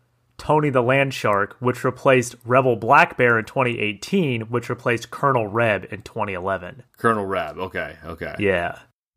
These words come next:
Speaker 1: I did have one more thing, too.
Speaker 2: Okay.
Speaker 1: And this is a short one.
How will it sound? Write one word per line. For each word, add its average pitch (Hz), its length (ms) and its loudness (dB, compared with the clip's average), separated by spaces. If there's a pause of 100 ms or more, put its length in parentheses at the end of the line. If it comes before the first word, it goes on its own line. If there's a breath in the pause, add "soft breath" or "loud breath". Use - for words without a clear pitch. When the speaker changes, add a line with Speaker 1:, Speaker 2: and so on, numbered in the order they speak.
Speaker 1:
I 135 60 0
did 151 140 4
have 143 160 4
one 143 260 4
more 147 240 2
thing, 139 400 -2
too. 120 240 -2
Speaker 2:
Okay. 104 260 2 (360)
Speaker 1:
And 123 100 -4
this 120 140 0
is 113 80 -8
a 110 60 -4
short 120 280 0
one. 92 300 -8